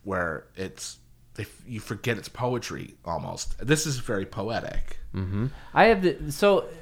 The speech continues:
Speaker 2: correct me if I'm wrong. I mean, I've really only read this through and listened to it once, but my understanding of what he's trying to say is,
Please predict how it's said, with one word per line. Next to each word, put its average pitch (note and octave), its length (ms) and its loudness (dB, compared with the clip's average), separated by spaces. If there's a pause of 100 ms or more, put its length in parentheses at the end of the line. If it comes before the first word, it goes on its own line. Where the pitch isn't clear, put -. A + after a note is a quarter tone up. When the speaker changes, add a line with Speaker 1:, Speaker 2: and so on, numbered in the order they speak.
(220)
Speaker 2:
correct A3+ 240 4
me F#3+ 140 6
if D#3 160 2
I'm C#3 160 4
wrong. C3+ 140 6
I A2 60 2
mean, A#2+ 140 2
I've A#2 160 2
really C#3+ 180 4
only G#2+ 180 0
read A2 300 4
this G2+ 160 -2
through G#2+ 140 -2
and G2 80 2
listened F#2+ 200 -4
to G2+ 100 -4
it E2+ 80 -8
once, D#2+ 280 -4
but G#2 160 -10
my G#2+ 240 0
understanding D3 500 4
of G#2 100 0
what G#2+ 240 2
he's A2 180 -6
trying A2 200 2
to G2+ 80 -4
say G2 320 2
is, E2+ 400 -8